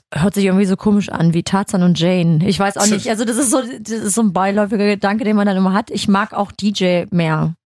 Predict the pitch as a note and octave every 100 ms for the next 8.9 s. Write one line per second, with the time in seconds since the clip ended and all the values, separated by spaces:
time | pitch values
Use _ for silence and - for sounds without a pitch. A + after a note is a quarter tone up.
0 | _ _ - G#2 G2 A2 E3 D#3 E3+ D#3+
1 | _ _ _ _ _ - B3 A3+ E3 D#3
2 | E3 D3 E3 D#3+ E3 E3+ - E3 F3 -
3 | - B2 F#2+ A#2+ C#3 D#3+ D#3+ B2 - D#3
4 | A#2+ A2 - C3+ B2+ F#2+ E2+ - - E3+
5 | D#3 G#2+ G2+ G#2+ - - A#3 - - -
6 | E3 E3+ C#3+ D3 A2+ F#2+ E2+ - F#3+ F3+
7 | F#3+ C3+ C3+ - C3 B2 - F2+ - -
8 | D3 D3 A2+ F2+ E2 F2 E2 D#2+